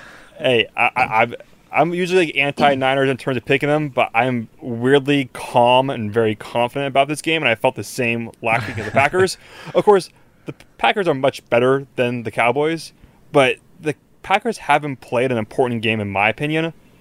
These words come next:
Speaker 1: since November twenty-eighth against the Rams. That was the last game they played against a quality team that, like, they proved it. After they won that game,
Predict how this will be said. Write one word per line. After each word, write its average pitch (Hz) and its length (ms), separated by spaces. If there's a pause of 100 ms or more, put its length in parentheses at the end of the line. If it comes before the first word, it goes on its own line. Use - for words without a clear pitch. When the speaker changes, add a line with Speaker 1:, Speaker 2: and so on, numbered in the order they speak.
(160)
Speaker 1:
since - 340
November 120 440
twenty-eighth 101 540
against - 460 (220)
the 113 80
Rams. - 460 (160)
That 120 140
was 139 140
the 131 80
last 117 340
game 113 160
they 107 100
played 120 200
against 107 160
a - 40
quality 113 380
team 113 360
that, 110 80
like, 98 260 (100)
they 110 140
proved 104 300
it. 95 180
After 165 180
they 170 80
won 156 200
that 147 200
game, 165 220